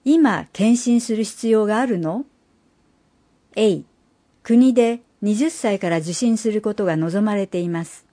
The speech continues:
子宮頸がんは若い女性でもかかる病気だからです。二年に一度の検診が推進されています。定期的に受けることを忘れないようにしましょう。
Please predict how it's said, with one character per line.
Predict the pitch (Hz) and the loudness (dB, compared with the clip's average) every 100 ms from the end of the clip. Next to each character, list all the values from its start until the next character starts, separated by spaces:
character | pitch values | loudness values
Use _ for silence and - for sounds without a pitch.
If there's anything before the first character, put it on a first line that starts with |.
| _ _ _ _ _ _ _ _ | _ _ _ _ _ _ _ _
子 | - - | -12 0
宮 | 277 277 | 2 2
頸 | 285 277 | 4 4
が | 202 175 | 4 -2
ん | |
は | 156 156 - _ _ | -2 -4 -8 _ _
若 | 185 190 285 | -6 0 2
い | 277 | 2
女 | 202 | -2
性 | 175 214 202 | -2 -2 0
で | 196 | -2
も | 165 | -4
か | - 160 | -8 -2
か | 233 | -2
る | 190 | 0
病 | 160 165 | -2 -2
気 | 175 180 | -2 -4
だ | 170 | -4
か | 165 | -4
ら | 151 | -8
で | 139 135 | -8 -12
す。 | - - _ _ _ _ _ _ _ _ _ _ | -16 -20 _ _ _ _ _ _ _ _ _ _
二 | 240 | 6
年 | 294 285 | 8 8
に | 214 | 4
一 | 175 - | 0 -4
度 | 233 247 | 0 0
の | 208 | 0
検 | 175 185 | -2 -4
診 | 185 190 | -4 -6
が | 180 175 | -4 -4
推 | - 208 208 | -4 -4 -2
進 | 220 202 | -2 -4
さ | - | -2
れ | 185 | -2
て | 180 175 | -2 -4
い | 170 | -4
ま | 160 | -4
す。 | 160 - _ _ _ _ _ _ _ _ _ - | -8 -14 _ _ _ _ _ _ _ _ _ 2
定 | 269 | 4
期 | 277 | 4
的 | - 269 269 | -2 -2 2
に | 254 | 2
受 | 240 262 | 4 2
け | |
る | 233 | 2
こ | 175 | -2
と | 165 165 | -2 -2
を | 151 | -2
忘 | - 156 240 | -4 -4 0
れ | 247 | 2
な | 247 | 4
い | 240 | 2
よ | 240 | 2
う | |
に | 196 | 0
し | 156 160 | -4 -6
ま | 151 | -6
し | - | -6
ょ | |
う。 | 151 | -10